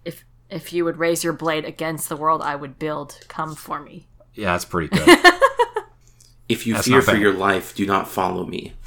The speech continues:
Speaker 3: You can spend what little time your world has left, cowing and crying, as befits your kind.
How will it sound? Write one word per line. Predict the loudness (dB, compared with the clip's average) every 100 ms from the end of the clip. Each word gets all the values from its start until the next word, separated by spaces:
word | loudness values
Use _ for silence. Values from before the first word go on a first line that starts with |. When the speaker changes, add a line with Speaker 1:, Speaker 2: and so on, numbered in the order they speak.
| -20 -6
Speaker 3:
You | 0
can | 2 2
spend | 2 4 4 4
what | 0 0
little | 0 0
time | -2 0 0 0
your | -4
world | -2 -2 -2
has | -4 0 2 2 -6
left, | -4 -4 -6 -14 -20 -20 _ _ _
cowing | 4 4 4 0
and | -6 -6
crying, | -2 0 -2 -6 -14
as | -12 -8
befits | -6 -2 -2 0 -4
your | -8
kind. | -10 -12 -12 -14 -16